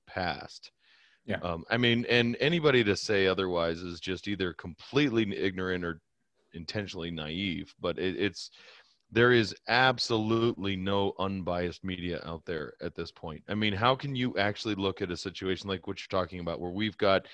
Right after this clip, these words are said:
Speaker 1: peace happening in a region of the world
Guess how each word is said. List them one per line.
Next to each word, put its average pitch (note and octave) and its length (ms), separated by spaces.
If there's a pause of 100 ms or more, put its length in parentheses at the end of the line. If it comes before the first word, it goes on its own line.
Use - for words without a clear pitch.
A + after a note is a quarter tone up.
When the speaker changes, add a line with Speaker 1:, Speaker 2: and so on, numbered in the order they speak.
(520)
Speaker 1:
peace D#3 320
happening A#2 500
in G2+ 80
a G2 80
region A2 340
of G2 140
the F#2 80
world F2 540